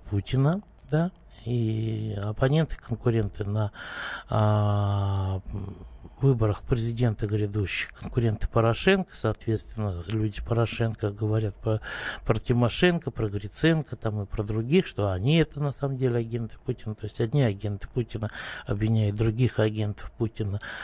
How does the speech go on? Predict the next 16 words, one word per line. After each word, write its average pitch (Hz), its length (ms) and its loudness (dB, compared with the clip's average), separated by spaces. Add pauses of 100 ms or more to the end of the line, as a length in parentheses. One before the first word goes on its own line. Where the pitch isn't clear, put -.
(120)
в - 80 -12
том, 113 180 2
что 120 200 2
они 107 200 2
агенты 101 440 -2
Путина. 151 520 0 (600)
Вот, 131 500 4
это 127 280 4
раз. 120 360 4
А 117 300 6
потом, 127 400 2
значит, 143 260 0
прошло 135 1080 4
сразу 123 460 2
несколько 127 560 0
таких, - 560 0